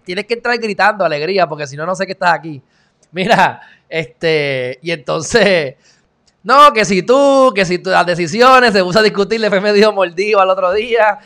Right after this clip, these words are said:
y yo aquí gozando. Pues mira, hay un, hay un, <laughs> hay un, este, un astrólogo. Yo no, a mí no me gusta él, honestamente, no me gusta.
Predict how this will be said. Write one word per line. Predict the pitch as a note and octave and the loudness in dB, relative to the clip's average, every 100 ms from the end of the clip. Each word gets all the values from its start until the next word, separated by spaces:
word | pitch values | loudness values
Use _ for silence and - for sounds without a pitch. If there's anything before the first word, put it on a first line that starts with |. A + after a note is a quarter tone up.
| _ - | _ -8
y | E3 | -6
yo | |
aquí | E3+ G3+ | -4 -2
gozando. | F#3 D3 D#3+ D#3 C3 - _ - | -2 2 0 0 -10 -18 _ -10
Pues | D#3+ | -4
mira, | G3 D3+ - _ - | 0 0 -2 _ -4
hay | E3 G#3+ | -2 0
un, | A#3+ A#3+ | -4 -2
hay | E3 F#3+ | 0 2
un, | A3+ G#3 F3+ - D#3 F#3+ D3 E3 C#3+ - | 0 -2 -6 -6 -4 -2 -4 -4 -6 -6
<laughs> | C3 - _ - - - | -8 -12 _ -14 -14 -4
hay | C#3 D#3+ G3 | -2 2 2
un, | G#3 G3+ | 0 -2
este, | F#3 - F#3 F3+ E3+ D3+ C#3+ | -8 -6 -4 -2 -2 -4 -8
un | D3 E3 | -10 -8
astrólogo. | D#3 E3+ E3+ C#3 B2+ _ _ _ _ _ _ C#3 | -8 -4 -6 -6 -10 _ _ _ _ _ _ -10
Yo | D#3 | -6
no, | F#3+ D#3+ D3+ | -6 -4 -6
a | |
mí | D#3 | -4
no | F#3 | -6
me | E3 | -6
gusta | D3 - A2+ | -8 -10 -14
él, | F#2 _ _ _ | -14 _ _ _
honestamente, | A#2+ A#2+ B2+ A#2 A2 | -14 -6 -6 -8 -16
no | A2 | -12
me | B2 | -10
gusta. | A2+ - B2+ | -12 -14 -20